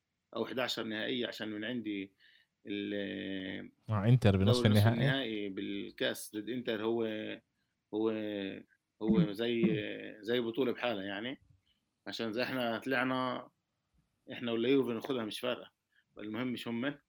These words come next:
Speaker 1: <laughs> فأنا بفكر إنه، إنه اللي ضايل، ضايل العشر مباريات هدول، نيجي نقول اليوم إحنا عنا كادر، فيش عنا كادر، بيولي جابك لعند هون،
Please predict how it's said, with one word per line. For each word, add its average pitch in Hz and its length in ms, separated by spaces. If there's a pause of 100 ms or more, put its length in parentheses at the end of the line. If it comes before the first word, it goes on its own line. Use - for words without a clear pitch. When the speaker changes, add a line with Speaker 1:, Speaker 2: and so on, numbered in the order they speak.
(320)
Speaker 1:
<laughs> - 1300
فأنا 120 640
بفكر 139 580
إنه، 131 640 (920)
إنه 113 180
اللي 113 360
ضايل، 131 360
ضايل 135 180
العشر 120 320
مباريات 117 360
هدول، 127 440 (220)
نيجي 120 200
نقول 127 300
اليوم 120 460
إحنا 113 220
عنا 120 220
كادر، 127 300
فيش - 180
عنا 131 140
كادر، 131 340 (340)
بيولي 127 240
جابك 113 360
لعند 113 240
هون، 135 220